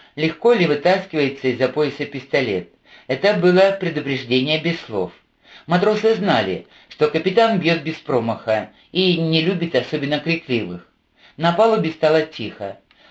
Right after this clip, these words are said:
Старсон улыбнулся. «Вот так-то лучше.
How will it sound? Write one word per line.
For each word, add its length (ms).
Старсон 640
улыбнулся. 880
«Вот 320
так-то 380
лучше. 600